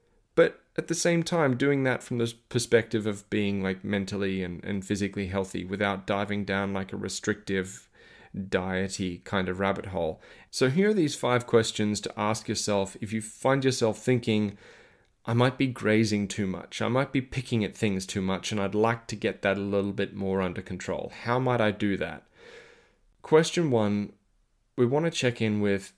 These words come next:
am I focusing on controlling my food intake as a distraction from a big ticket issue?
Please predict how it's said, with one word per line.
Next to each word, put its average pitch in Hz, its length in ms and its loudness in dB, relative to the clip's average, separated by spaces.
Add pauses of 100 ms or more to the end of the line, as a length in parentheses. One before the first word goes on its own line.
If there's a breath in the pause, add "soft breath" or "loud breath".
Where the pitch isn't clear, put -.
(480)
am 143 220 2
I 170 120 2
focusing 120 800 0
on 110 360 0
controlling 110 760 2
my 98 180 0
food 160 400 4
intake 101 600 0 (320)
as 110 160 2
a 107 80 0
distraction 104 880 0
from 104 220 -4
a 98 60 0
big 98 300 -4
ticket - 320 -8
issue? - 320 -10